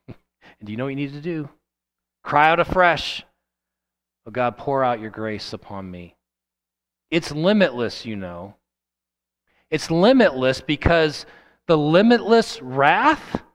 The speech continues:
of Jesus, of God was poured out on Jesus so that God's limitle-, limitless grace would be poured out on all who cry out to him for mercy.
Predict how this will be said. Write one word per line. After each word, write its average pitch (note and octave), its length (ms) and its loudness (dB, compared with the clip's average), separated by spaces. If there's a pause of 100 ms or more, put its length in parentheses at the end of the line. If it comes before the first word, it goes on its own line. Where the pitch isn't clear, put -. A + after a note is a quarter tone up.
(240)
of C#3 180 -2
Jesus, B2 420 -6
of D3 160 -2
God C3+ 280 2
was C3+ 100 -4
poured F#3 320 2
out D#3+ 140 4
on D#3+ 160 -2
Jesus B2+ 580 -6 (220)
so F#3 160 2
that E3+ 140 2
God's F3 360 4
limitle-, F#3 680 0 (120)
limitless F3 520 0
grace E3 640 0
would C#3+ 100 -6
be C#3 120 -2
poured C#3 360 -4
out A#2+ 300 -6
on A2+ 400 -10 (680)
all G2 560 -6 (300)
who G#2 60 -20
cry G#2 300 -10
out F#2+ 280 -8 (100)
to - 100 -16
him E2+ 400 -18 (1300)
for G#2 120 -14
mercy. F2+ 560 -12